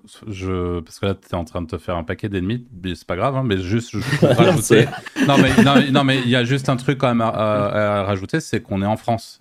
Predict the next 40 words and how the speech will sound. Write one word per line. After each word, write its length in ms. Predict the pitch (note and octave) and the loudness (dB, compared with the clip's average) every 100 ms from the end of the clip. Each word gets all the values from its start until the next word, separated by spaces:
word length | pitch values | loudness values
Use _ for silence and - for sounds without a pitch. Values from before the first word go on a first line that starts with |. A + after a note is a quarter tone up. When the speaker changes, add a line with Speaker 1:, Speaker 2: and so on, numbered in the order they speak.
| - | -10
Speaker 1:
T'es 140 | F#2 | -6
quand 80 | F#2+ | -4
même 100 | F2+ | -2
bien 160 | G2 | -2
placé 300 | G#2 G#2 - | -2 -4 -4
pour 120 | - F#2+ | -6 -6
le 40 | |
savoir. 560 | - F2+ F#2+ C3 C3+ - _ _ _ _ _ _ | -4 -4 -2 -2 -4 -16 _ _ _ _ _ _
Euh, 1300 | F2 F2 F2 E2+ E2+ E2 E2 D#2+ D#2 D#2 - - C#2+ - - | -4 -2 0 -2 -2 -4 -6 -6 -8 -10 -12 -12 -12 -4 0
Speaker 2:
Et 60 | |
moi, 100 | G#2 | 2
Speaker 1:
enfin, 40 | - | 4
Speaker 2:
je 120 | - | 4
te 40 | |
parle 120 | G#2 | 4
Speaker 1:
en, 40 | G2+ | 4
Speaker 2:
de 40 | |
Speaker 1:
en 40 | F#2 | 4
Fran-, 80 | A#2 | 4
Speaker 2:
rédacteur 320 | B2+ B2+ A#2+ | 4 2 0
français, 320 | C3+ D3 E3 | -2 0 0
hein. 180 | C#3+ D3+ _ _ _ _ _ - | 0 -4 _ _ _ _ _ -8
Speaker 1:
Ouais, 80 | |
mais 120 | D#2+ D#2 | -4 -2
Speaker 2:
À 20 | |
cinquante 340 | A#2 G#2+ A2 | 0 0 2
euros 120 | A2 F#2 | 2 4
Speaker 1:
cinquante 0 | |
Speaker 2:
les 0 | |
Speaker 1:
balles, 120 | A2 | 2
Speaker 2:
mille 80 | F2+ | 0
mots. 120 | F2+ | 0
Speaker 1:
cinquante 340 | A2 A#2 G#2 | 0 0 -2
balles 200 | F#2 G2+ | 0 -2
les 100 | F#2+ F2+ | 0 -2
mille 200 | F2 F#2 | -2 0
mots, 160 | C#3 | -2
putain, 320 | C#3+ - - | -2 -8 -8
faut, 300 | C3+ - D2 C#2 | -8 -8 -12 -12
c'est 200 | - | -16